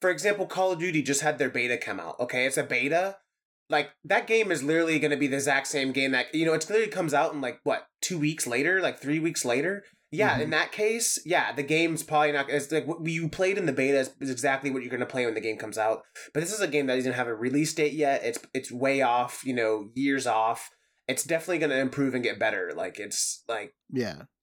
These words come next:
Speaker 1: it's just kinda ridiculous. People see this, like, "Uh-oh, watch out,
Speaker 2: Yeah.
Speaker 1: G T A six gonna be horrible. Don't pre-order," like, trying to scare people into
Speaker 2: Yeah, clearly they were testing the systems in play and, like, the, the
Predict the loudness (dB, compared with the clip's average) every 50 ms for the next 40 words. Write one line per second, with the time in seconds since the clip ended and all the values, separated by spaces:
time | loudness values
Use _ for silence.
0 | _ _ _ -4 -4 -2 0 -2 0 0 0 0 0 0 0 0 0 0 -2 -4
1 | -4 -4 -4 -4 -2 0 0 0 0 -2 -2 -2 0 0 2 2 4 4 2 0
2 | -2 -4 _ _ _ _ _ -2 0 0 2 2 2 0 0 0 -4 -4 -2 0
3 | 2 2 2 2 2 0 0 -2 -2 -2 0 0 2 0 0 0 2 2 2 2
4 | 2 2 2 2 2 0 0 -2 0 0 2 2 2 2 2 2 0 0 0 0
5 | 0 2 2 0 0 -2 -6 -10 _ -8 -4 0 2 2 2 0 2 0 0 0
6 | 2 0 0 2 0 0 0 -2 0 0 0 0 0 0 -2 -4 -2 0 0 0
7 | 0 -2 -8 -12 -16 -4 2 6 8 8 10 10 8 8 8 8 8 8 6 6
8 | 4 4 4 4 4 4 4 4 4 4 4 4 2 0 -4 -8 _ _ _ _
9 | _ -2 0 0 4 4 4 4 4 4 2 2 2 2 0 -2 -2 -2 -2 -2
10 | -2 -2 -2 -4 -8 -12 -14 -20 -20 -20 -20 _ -4 -2 0 2 2 2 0 -2
11 | -2 -2 0 0 2 2 0 -2 -4 -4 -4 -2 0 2 2 4